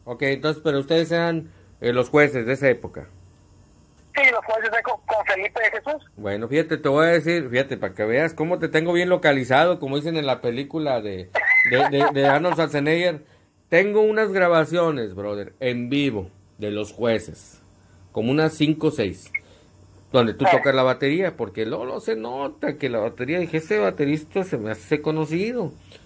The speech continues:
Speaker 1: Y tengo varios
Speaker 2: <laughs> Conozco su, su, su sonsonete, ¿qué dijiste?
Speaker 1: Sí, dije, "Este, este Mondrigo ya sé quién es". Y fíjate, te voy a decir una cosa, tengo un evento donde tocan, eh, donde iban estrenando el, el, el tema de Esa chica es mía.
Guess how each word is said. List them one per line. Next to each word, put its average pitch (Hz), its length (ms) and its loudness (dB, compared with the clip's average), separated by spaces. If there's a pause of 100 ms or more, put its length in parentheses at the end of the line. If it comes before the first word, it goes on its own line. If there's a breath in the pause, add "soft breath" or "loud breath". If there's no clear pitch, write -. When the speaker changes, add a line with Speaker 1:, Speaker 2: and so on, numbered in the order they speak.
(120 loud breath)
Speaker 1:
Y 98 120 -6
tengo 127 240 4
varios 139 400 4
Speaker 2:
<laughs> - 320 0
Conozco 294 420 -2
su, 294 260 -2
su, 277 220 -6
su 269 80 -4
sonsonete, 269 640 -4
¿qué 311 120 0 (100)
dijiste? 254 280 -4
Speaker 1:
Sí, 131 340 2
dije, 135 280 0
"Este, 156 720 0
este 151 260 -4
Mondrigo 160 440 0
ya 147 80 2
sé 147 180 -2
quién 151 200 0
es". 160 280 0
Y 131 80 -4
fíjate, 180 320 -2
te 170 100 -2
voy 160 80 4
a - 20 -4
decir 170 100 -6
una 170 160 -4
cosa, 185 400 -2 (400 loud breath)
tengo 185 260 4
un 220 100 8
evento 190 640 2 (480)
donde 123 280 -2
tocan, 160 520 0 (120)
eh, 127 160 -2
donde 123 240 -4
iban 156 220 2
estrenando 143 480 0
el, 135 180 0
el, 104 240 0
el 104 160 -4
tema 131 420 0
de 104 140 0
Esa 110 180 -6
chica 107 220 -8
es 110 60 -2
mía. 233 220 0